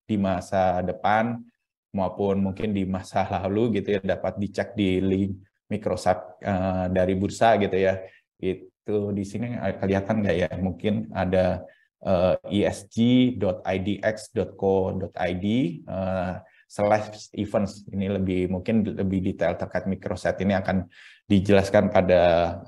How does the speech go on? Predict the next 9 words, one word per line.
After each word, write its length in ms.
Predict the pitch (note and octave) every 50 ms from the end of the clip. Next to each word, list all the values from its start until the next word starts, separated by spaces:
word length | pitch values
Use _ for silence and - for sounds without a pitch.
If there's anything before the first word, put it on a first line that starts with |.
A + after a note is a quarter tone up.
| - _ _ _ _ _ _ - - -
eh, 340 | G#2 G#2 G#3 - G3 - - - -
slide 320 | - - G#2+ G#2+ G#2 - -
berikutnya 480 | A2 F#2 - - - - - G2 F2+
ya. 120 | F2 F2+ F2 - - _ _ _ _ _ _ _ _ _ _ _ _ _ _ _ _ _ _ -
Nah, 80 | F2 F2
ini 160 | F2 F#2 F2
kurang 320 | - - F2 F2 F2+ F2+ F#2+
lebih, 480 | F2+ F2+ G#2+ C3 - D#3+ E2+ E2 - - _ _ _ _ _ _ _ _ -
eh, 480 | - F2+ F2 F2+ F#2 F2 F2 F#2 F2